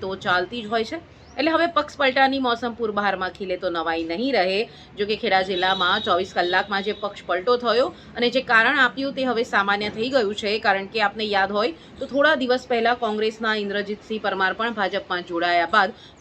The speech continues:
કોંગ્રેસમાં ઘર વાપસી કરી, ત્યારે એમણે પણ આવું જ કંઈક કારણ આપ્યું હતું કે પોતાના કામ માટે ગયા હતા અને ભાજપે ખેસ પહેરાવી દીધો. એટલે હવે જ્યારે જ્યારે કોઈ પક્ષ પલટો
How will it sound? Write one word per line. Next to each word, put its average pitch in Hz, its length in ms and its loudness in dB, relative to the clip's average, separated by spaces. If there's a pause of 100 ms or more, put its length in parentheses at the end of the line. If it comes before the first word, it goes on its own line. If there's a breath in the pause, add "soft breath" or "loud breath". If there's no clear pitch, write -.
કોંગ્રેસમાં 214 500 0
ઘર 180 240 0
વાપસી 170 400 -2
કરી, 302 300 0
ત્યારે 226 320 -2
એમણે 208 240 -2
પણ 220 420 -4 (180)
આવું 226 320 2
જ - 120 -16
કંઈક 247 200 0
કારણ 214 300 2
આપ્યું 233 280 -2
હતું 214 280 -4
કે 254 60 -4
પોતાના 208 420 -2
કામ 190 340 -2
માટે 180 340 0
ગયા 175 280 0
હતા 190 260 -4 (140)
અને 214 200 -2
ભાજપે 196 400 -4 (120)
ખેસ 190 260 -2
પહેરાવી 151 340 -4
દીધો. 151 200 -8 (280 loud breath)
એટલે 269 160 2
હવે 269 220 6
જ્યારે 208 260 2
જ્યારે 208 360 0
કોઈ 214 300 -4
પક્ષ - 240 -6
પલટો 175 280 -4